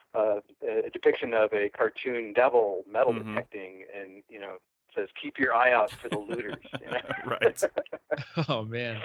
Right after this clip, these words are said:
Speaker 2: Which is odd because England has a great relationship with metal detectorists, don't they? Now, anyway?
Speaker 1: Well, yeah, you know, it's kind of funny. They have all those rules and regulations, and it's a great idea for them, and it works because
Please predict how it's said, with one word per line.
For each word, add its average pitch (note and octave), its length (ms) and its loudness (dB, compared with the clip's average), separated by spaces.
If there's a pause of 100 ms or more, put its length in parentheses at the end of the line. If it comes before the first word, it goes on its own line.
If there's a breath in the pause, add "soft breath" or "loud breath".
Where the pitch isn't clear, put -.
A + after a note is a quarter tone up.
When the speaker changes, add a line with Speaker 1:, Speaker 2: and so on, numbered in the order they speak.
Speaker 2:
Which F#3+ 200 4
is E3+ 120 4
odd F#3+ 240 8
because D3 280 2
England F#3 300 2
has C3+ 140 4
a B2 60 4
great D3+ 220 2
relationship A2+ 560 0
with A2 140 -6
metal G#2 200 -2
detectorists, G2+ 580 -2
don't B2 180 -2
they? G#3 140 0 (100)
Now, B2 260 2
anyway? F3+ 320 -2
Speaker 1:
Well, A3+ 200 -2 (120)
yeah, F3+ 200 0
you G3 140 2
know, G3+ 100 6
it's - 140 0
kind G#3+ 140 2
of F#3 140 -2
funny. F#3 300 2
They C3+ 160 0
have E3+ 260 2
all D#3+ 160 8
those C3 160 0
rules D#3+ 240 0
and C#3+ 80 -8
regulations, B2+ 720 -2
and A#2 120 -10
it's B2 300 -6
a G#2+ 40 -10
great B2+ 420 4
idea C#3 480 4
for G#2+ 100 -4
them, A#2 340 0
and A2+ 80 -4
it A2+ 100 -6
works F3 360 2
because G2+ 500 -2